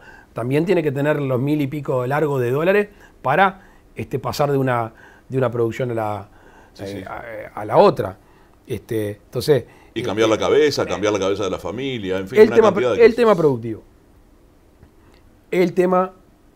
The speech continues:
Speaker 1: de los aranceles que pagamos para competir con Australia, Nueva Zelanda. Eh, el precio que se paga,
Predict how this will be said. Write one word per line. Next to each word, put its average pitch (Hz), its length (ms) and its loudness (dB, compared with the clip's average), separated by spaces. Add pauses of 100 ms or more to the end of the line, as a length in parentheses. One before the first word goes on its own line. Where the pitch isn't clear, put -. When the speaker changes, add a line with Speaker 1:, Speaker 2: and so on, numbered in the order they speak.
(500)
Speaker 1:
de 143 280 -2
los 143 180 -2
aranceles 135 420 -4
que 139 80 -8
pagamos 135 320 -6
para 123 160 -8
competir 127 360 -6
con 123 140 -6
Australia, 123 760 -6 (200)
Nueva 117 240 -12
Zelanda. 95 440 -14 (1400)
Eh, 147 720 4 (1040)
el 226 200 2
precio 233 360 0
que 180 80 -6
se 151 160 -4
paga, 226 480 4